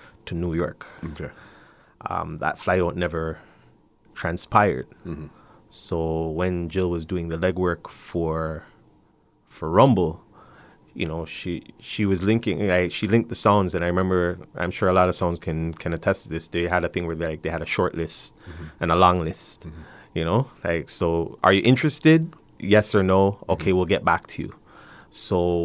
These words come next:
Speaker 1: when they finally called us now, and, you know, Phantom brought it to us, and I told, I told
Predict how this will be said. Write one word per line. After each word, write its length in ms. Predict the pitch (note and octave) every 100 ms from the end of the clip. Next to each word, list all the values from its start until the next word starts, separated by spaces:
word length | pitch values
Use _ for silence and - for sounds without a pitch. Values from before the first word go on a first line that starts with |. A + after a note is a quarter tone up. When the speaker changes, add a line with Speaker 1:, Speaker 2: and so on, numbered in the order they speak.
| -
Speaker 1:
when 480 | F2+ G2+ G2 F#2+ F#2
they 180 | G2 F#2
finally 460 | - F#2 F2+ F2
called 580 | D#2+ F2+ F2 E2+ D#2+ - B2
us 280 | B2+ -
now, 340 | F#2 D#2 D#2 A2+ - -
and, 260 | D2+ D2+
you 60 | D#2+
know, 120 | D#2+
Phantom 440 | D#2 E2+ F2+ F2
brought 200 | E2 F2
it 120 | E2 -
to 160 | D3
us, 180 | F#2 -
and 100 | F2
I 100 | D2
told, 440 | - F2 F2 - -
I 80 | E2
told 480 | - F2 E2 D#2+